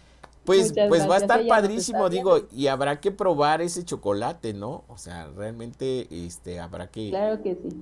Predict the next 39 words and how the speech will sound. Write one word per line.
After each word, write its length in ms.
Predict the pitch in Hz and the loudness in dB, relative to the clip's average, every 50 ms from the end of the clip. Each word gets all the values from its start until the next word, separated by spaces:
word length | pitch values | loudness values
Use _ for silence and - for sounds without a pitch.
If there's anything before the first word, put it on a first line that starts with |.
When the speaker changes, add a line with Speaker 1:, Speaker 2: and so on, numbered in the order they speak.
| - - - - | -16 -18 -20 -20
Speaker 1:
que 100 | _ 85 | _ -20
probarlo, 540 | 92 104 95 92 90 95 101 101 98 90 85 - _ _ _ _ _ _ _ _ _ _ _ _ _ _ _ _ _ _ _ - _ _ _ _ _ _ _ _ _ _ _ _ _ _ _ _ _ _ _ | -18 -14 -12 -10 -8 -8 -10 -10 -10 -14 -14 -18 _ _ _ _ _ _ _ _ _ _ _ _ _ _ _ _ _ _ _ -20 _ _ _ _ _ _ _ _ _ _ _ _ _ _ _ _ _ _ _
¿no? 180 | - 62 - - - _ _ _ _ _ _ _ - | -20 -20 -20 -20 -20 _ _ _ _ _ _ _ -12
Y, 460 | - 156 165 208 202 190 190 - 220 | -8 -4 0 0 0 0 0 -4 -4
Speaker 2:
Así 80 | 214 208 | -2 0
es, 120 | 208 - | 0 0
Speaker 1:
y 40 | 165 | 4
Speaker 2:
pues 140 | 160 175 196 | 4 4 6
ya, 180 | 214 208 220 | 6 6 4
Speaker 1:
bueno, 100 | 233 - | 4 4
Speaker 2:
ya 140 | 226 240 247 247 | 4 4 4 4
Speaker 1:
a- 120 | 240 233 | 4 2
Speaker 2:
verás 140 | 220 214 - | 2 0 -2
que 100 | - 220 208 | -4 -6 -4
tendremos 420 | 208 202 208 208 214 220 233 233 | -4 -4 -2 -2 -2 -2 -2 0
la 80 | 233 220 | 2 0
oportunidad. 680 | 208 208 190 185 190 190 190 185 185 180 185 180 180 175 180 - - _ _ _ _ | 0 0 -2 -4 -4 -4 -4 -2 -2 0 0 0 -2 -4 -6 -12 -20 _ _ _ _
Speaker 1:
Sí, 220 | - - 143 143 123 | -12 -10 -8 -8 -6
claro, 480 | - 131 139 151 196 220 190 143 113 | -4 -2 -2 0 0 0 0 0 -2
cómo 200 | - 127 127 131 | -6 -10 -10 -8
no. 240 | 135 143 151 156 160 - _ _ _ _ _ _ | -6 -6 -6 -6 -8 -12 _ _ _ _ _ _
Eh, 360 | - 117 117 117 113 113 113 110 | -8 -6 -4 -2 -2 -2 -4 -2
digo, 220 | 120 165 165 170 156 | -4 2 4 4 4
yo 160 | 165 175 170 | 4 2 2
tuve 180 | 208 208 220 | 2 2 2
el 80 | 220 196 | 2 4
gusto 280 | 180 196 185 175 - 220 | 2 0 0 0 0 -2
de 100 | 214 208 | -2 0
conocer 440 | - 175 160 151 139 127 139 139 143 | 0 -2 0 0 -2 -2 -2 -4 -4
tus 160 | - 180 175 | -4 -6 -4
productos 480 | - 180 160 143 135 - - 156 156 - | -2 0 0 0 0 0 -2 -2 0 -2
aquí 240 | 147 147 - - 135 | -4 -4 -4 -8 -8
en 160 | 139 147 147 | -6 -6 -8
Puebla, 640 | - 156 160 151 147 143 147 151 160 190 226 285 - _ _ _ _ _ _ - | 0 2 4 4 4 4 4 2 2 0 0 -4 -10 _ _ _ _ _ _ -12
en 420 | 107 107 107 107 104 104 101 101 - _ | -10 -10 -8 -8 -8 -10 -10 -12 -2 _
Paqui, 440 | 139 143 160 156 - - 156 160 156 | 4 4 4 2 0 -6 -8 -8 -8
en 80 | 135 | -8
Paqui 340 | - - 131 127 - 139 139 | -6 -6 -8 -6 -6 -8 -8
Ecomercado. 840 | 120 - - 104 101 98 92 92 - 113 123 127 120 123 127 147 170 | -8 -8 -8 -8 -8 -8 -10 -8 -4 -2 0 0 0 0 -2 -4 -6